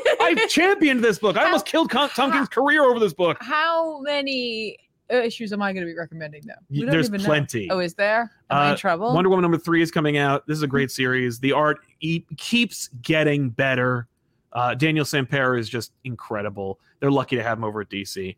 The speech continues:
Speaker 2: Uh, Superman number eight from Joshua Williamson with art by Jamal Campbell and David Baldeon and Gleb Melenkov. Uh, I really enjoyed this issue. I've already read it. It's a lot of fun. Uh, definitely check it out if you get a
Speaker 1: Okay.
Speaker 2: chance. If you like classic Superman and you wanna keep the series going, you should.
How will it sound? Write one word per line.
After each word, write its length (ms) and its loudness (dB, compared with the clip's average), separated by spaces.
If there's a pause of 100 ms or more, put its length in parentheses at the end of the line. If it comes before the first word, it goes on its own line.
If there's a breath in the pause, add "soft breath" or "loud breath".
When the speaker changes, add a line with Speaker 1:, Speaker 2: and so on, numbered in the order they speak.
(240 loud breath)
Speaker 2:
Uh, 100 -2
Superman 340 0
number 260 2
eight 300 0
from 240 -2
Joshua 300 0
Williamson 360 0
with 80 2
art 140 0
by 120 2
Jamal 320 0
Campbell 480 0
and 220 -2
David 280 0
Baldeon 560 0 (320 soft breath)
and 200 0
Gleb 220 4
Melenkov. 760 0
Uh, 200 0 (120)
I 160 0
really 280 2
enjoyed 260 0
this 160 -4
issue. 460 0
I've 140 -2
already 220 0
read 160 -2
it. 80 -2
It's 100 -14
a 40 -4
lot 120 -4
of 60 -8
fun. 420 -8
Uh, 120 -6
definitely 300 -6
check 180 -4
it 60 -4
out 120 0
if 80 -4
you 60 -6
get 140 0
a 40 -2
Speaker 1:
Okay. 80 -2
Speaker 2:
chance. 280 0 (260 loud breath)
If 120 2
you 100 4
like 160 2
classic 340 -2
Superman 540 2
and 120 2
you 80 6
wanna 120 2
keep 160 -4
the 100 -2
series 300 2
going, 320 2
you 200 0
should. 420 0